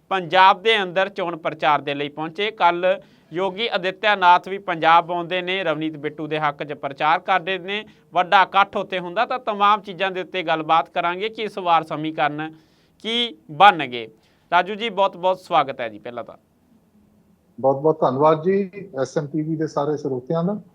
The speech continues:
Speaker 2: ਉਹਨਾਂ ਦੇ ਨਾਲ ਰੂਬਰੂ ਕਰਵਾਉਣ ਦਾ ਤੁਹਾਡਾ ਵੀ ਧੰਨਵਾਦ।
Speaker 1: ਜੀ ਰਾਜੂ ਜੀ, ਮੈਂ ਜਿਸ ਤਰੀਕੇ ਦੇ ਨਾਲ ਗੱਲ ਕੀਤੀ ਕਿ ਐਤਕੀ ਜਿਹੜਾ ਪ੍ਰਚਾਰ ਕੁਝ ਵੱਖਰਾ ਸੀ, ਕਿਉਂਕਿ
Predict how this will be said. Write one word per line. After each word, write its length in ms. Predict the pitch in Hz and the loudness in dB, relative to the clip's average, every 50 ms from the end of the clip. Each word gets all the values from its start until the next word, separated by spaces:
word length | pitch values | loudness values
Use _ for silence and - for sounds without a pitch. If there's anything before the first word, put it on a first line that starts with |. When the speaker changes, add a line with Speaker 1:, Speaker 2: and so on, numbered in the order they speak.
| - - - - 135 | -20 -20 -18 -14 -8
Speaker 2:
ਉਹਨਾਂ 180 | 131 139 139 | -6 -4 0
ਦੇ 200 | 139 135 127 127 | 2 2 2 2
ਨਾਲ 240 | 120 120 120 113 104 | 0 -2 -4 -4 -2
ਰੂਬਰੂ 320 | 123 151 156 151 160 165 | -2 -2 -2 -2 -2 -2
ਕਰਵਾਉਣ 420 | 151 - 143 139 143 139 139 143 139 | 0 0 0 0 0 0 0 0 -2
ਦਾ 100 | 151 147 | -2 -2
ਤੁਹਾਡਾ 340 | 147 147 123 92 98 110 110 | 0 0 0 0 2 0 0
ਵੀ 100 | 110 107 | 0 -4
ਧੰਨਵਾਦ। 340 | - 117 98 82 82 82 _ _ _ _ _ _ _ _ _ _ _ _ _ - 143 | -6 -8 -10 -10 -12 -18 _ _ _ _ _ _ _ _ _ _ _ _ _ -18 -16
Speaker 1:
ਜੀ 140 | 131 113 - _ _ _ _ _ _ _ _ - | -16 -16 -16 _ _ _ _ _ _ _ _ 2
ਰਾਜੂ 240 | 175 185 185 226 226 | 2 2 2 0 -4
ਜੀ, 200 | 214 247 254 226 | -2 -4 -2 -2
ਮੈਂ 160 | 240 233 226 | -2 -2 0
ਜਿਸ 180 | 196 214 202 | 0 -2 -4
ਤਰੀਕੇ 320 | 208 226 214 214 220 226 220 | -4 -6 -8 -4 -4 -4 -2
ਦੇ 120 | 220 226 | -2 0
ਨਾਲ 160 | 220 226 226 | 0 0 2
ਗੱਲ 240 | 202 185 175 180 196 | 2 2 2 2 2
ਕੀਤੀ 420 | 190 - 202 190 - - 220 220 226 | -2 -6 -8 -8 -8 -8 -10 -10 -10
ਕਿ 260 | 220 247 247 254 - | -8 -8 -8 -6 -2
ਐਤਕੀ 560 | - 196 190 196 190 - _ - 226 240 247 | 2 4 4 4 2 -2 _ -10 -8 -8 -8
ਜਿਹੜਾ 300 | 214 196 208 208 226 233 | -4 -2 0 2 2 2
ਪ੍ਰਚਾਰ 760 | 233 226 214 190 170 - 202 180 175 175 185 196 190 214 226 220 | 2 0 -4 -6 -4 0 4 6 6 8 8 6 4 2 -2 -4
ਕੁਝ 220 | 220 220 208 208 | -4 -6 -6 -4
ਵੱਖਰਾ 440 | 185 190 185 190 - 233 233 208 170 | -2 -2 -2 -2 0 2 2 2 2
ਸੀ, 180 | - 143 131 | 0 -4 -12
ਕਿਉਂਕਿ 460 | 139 - 175 180 - - 240 247 269 | -12 -12 -12 -12 -10 -8 -8 -8 -8